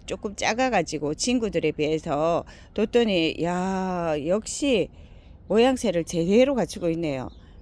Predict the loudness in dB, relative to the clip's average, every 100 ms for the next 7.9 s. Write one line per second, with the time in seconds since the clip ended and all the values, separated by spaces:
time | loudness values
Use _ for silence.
0 | -4 0 0 0 0 0 -2 0 2 2
1 | 0 0 0 -2 0 0 0 -4 0 0
2 | 0 -6 -10 -8 -6 -4 0 2 2 2
3 | 0 0 0 2 2 0 -2 -2 0 2
4 | 2 0 -6 -20 -12 0 2 2 0 0
5 | -2 -2 -4 -4 -2 0 0 -2 -6 -20
6 | -6 2 2 2 -6 -8 -6 -4 -4 -4
7 | -6 -12 -18 -8 -4 0 2 0